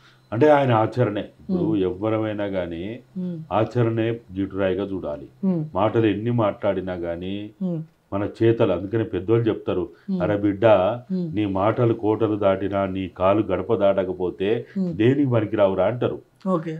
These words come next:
Speaker 1: దీనికి మార్క్స్, లెనిన్, ఎంగెల్స్,
Speaker 2: ఉమ్.
Speaker 1: ఆ, గాంధీలు, అంబేద్కర్లు,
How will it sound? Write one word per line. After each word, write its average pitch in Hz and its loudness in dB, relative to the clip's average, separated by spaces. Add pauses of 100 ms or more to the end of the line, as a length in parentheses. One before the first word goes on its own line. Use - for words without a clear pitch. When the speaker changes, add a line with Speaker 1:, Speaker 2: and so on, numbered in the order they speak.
(160)
Speaker 1:
దీనికి 113 4
మార్క్స్, 104 2
లెనిన్, 101 -2
ఎంగెల్స్, 101 0
Speaker 2:
ఉమ్. 101 -2
Speaker 1:
ఆ, 104 0
గాంధీలు, 104 4
అంబేద్కర్లు, 104 0